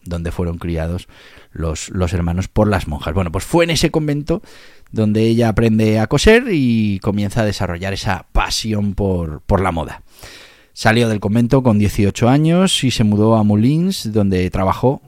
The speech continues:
fijaos, ¿eh? Como cantante de cabaret, que se supone que de ahí es donde adquirió ese apodo de Coco. No se sabe exactamente por qué, ni qué quería decir, ni... Bueno.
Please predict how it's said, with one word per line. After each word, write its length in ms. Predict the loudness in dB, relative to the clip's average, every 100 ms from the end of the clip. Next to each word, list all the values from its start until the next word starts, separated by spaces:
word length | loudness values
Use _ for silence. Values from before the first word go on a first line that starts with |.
| -20 -16
fijaos, 340 | -6 -4 -4
¿eh? 160 | -6 -10 -8
Como 260 | -4 -4
cantante 600 | -4 -6 -6 -8 -8 -6
de 100 | -8
cabaret, 400 | -6 -8 -8 -6
que 140 | -4 0
se 140 | 0
supone 460 | -2 0 0 0 -6 -16 -20 -12 2
que 120 | 4
de 160 | 6 6
ahí 220 | 6 6
es 160 | 4
donde 640 | 4 2 2 0 -2 -4 -4
adquirió 460 | -6 -6 -4 -2 -2
ese 180 | 0
apodo 360 | -2 0 -2 0
de 140 | 0
Coco. 400 | -2 -2 2 0 -2 -18 -10
No 280 | -6 -4
se 120 | -2 0
sabe 200 | 2 2
exactamente 760 | 0 0 0 0 0 0 0
por 280 | -2 -4 -2
qué, 280 | 0 0 0
ni 140 | -4
qué 160 | -6 -4
quería 320 | -4 -4 -4
decir, 440 | -6 0 2 2
ni... 320 | 2 0 -2 -4
Bueno. 880 | -10 -12 -14 -14 -14 -12 -12 -12